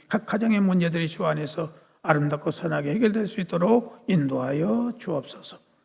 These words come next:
예수님의 이름으로 기도드리옵나이다. 아멘. 하늘에 계신 우리 아버지,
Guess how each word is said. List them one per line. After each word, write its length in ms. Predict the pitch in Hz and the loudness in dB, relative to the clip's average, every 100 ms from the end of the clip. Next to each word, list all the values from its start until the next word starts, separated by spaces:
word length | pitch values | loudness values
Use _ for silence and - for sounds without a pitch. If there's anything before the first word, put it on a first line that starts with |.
| _ _ - | _ _ 0
예수님의 520 | - 202 196 196 190 | 4 8 8 10 10
이름으로 840 | 180 180 175 175 170 175 - - - | 10 10 10 12 10 8 2 -14 -4
기도드리옵나이다. 1500 | - 170 156 151 156 165 147 143 151 147 135 135 135 131 135 - _ _ _ _ | 4 4 6 4 2 0 0 0 -2 0 0 0 -2 -4 -6 -12 _ _ _ _
아멘. 600 | 156 139 127 120 117 117 - - _ _ _ _ _ _ _ _ _ | 0 2 4 2 -2 -6 -10 -20 _ _ _ _ _ _ _ _ _
하늘에 360 | 196 156 151 | 4 6 6
계신 380 | 143 139 - 151 | 4 0 0 -2
우리 240 | 147 143 147 | 0 0 2
아버지, 840 | 143 143 147 - 160 220 254 | 2 0 -2 0 2 2 0